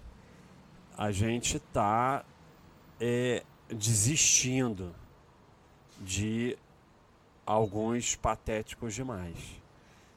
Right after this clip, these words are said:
E que são patéticos há muito tempo. Então, você entrou aqui outro dia, tá só de sardinice, a gente vai tentar.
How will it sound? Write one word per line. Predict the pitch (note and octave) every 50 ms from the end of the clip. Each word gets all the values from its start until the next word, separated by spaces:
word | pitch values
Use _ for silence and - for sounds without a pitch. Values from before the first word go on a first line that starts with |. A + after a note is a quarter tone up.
| - - -
E | A#2 A2+
que | - - B2+ G#2+
são | - - A#2 A2
patéticos | G2+ - A#2 G#2 - - A2 G#2+ G#2 - - - - A2+ G2+
há | A#2+ G#2
muito | G#2 G#2+ G#2+ G#2+ - C3
tempo. | - - A#2 F#2+ E2+ E2+ - - - - - - - - - - - - - - - - -
Então, | - A2+ G#2+ - - B2 A#2+ A#2 G#2 F2+ - - - - - -
você | - G#2 G#2 A#2 A2+ - - C3+ C#3+
entrou | D#3+ D#3+ - D3+ D3 D3+
aqui | C#3+ - - - C3
outro | C3 B2+ - - A#2
dia, | G2 F2+ G2+ A2 G#2 G#2 G2
tá | F#2 - - G#2
só | F#2+ - - B2+ A#2
de | G#2
sardinice, | - - - B2 G#2+ G#2+ G#2+ F#2 G2+ G2 G2+ G#2+ B2 D3 E3+ D#3 - - - F#2+ F2+ -
a | - G#2+
gente | G#2 - G#2+ G#2+ G#2 - C3+
vai | A2 G#2+ G#2+ G#2+ G#2+
tentar. | - C#3 C#3 D3+ D#3 - B2+ G#2 F#2 E2 -